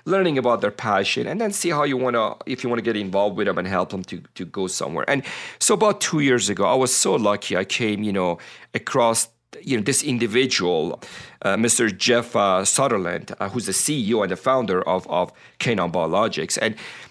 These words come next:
you know, I was sitting, I was talking to him, and he started, I just realized this man is so passionate about dog and dog health. And,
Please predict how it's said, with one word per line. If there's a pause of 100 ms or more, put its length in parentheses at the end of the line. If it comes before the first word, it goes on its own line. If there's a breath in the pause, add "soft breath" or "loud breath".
(260 loud breath)
you
know,
I
was
sitting,
I
was
talking
to
him,
and
he
started,
I
just
realized
this
man
is
so
passionate
about (460 loud breath)
dog
and
dog
health.
And,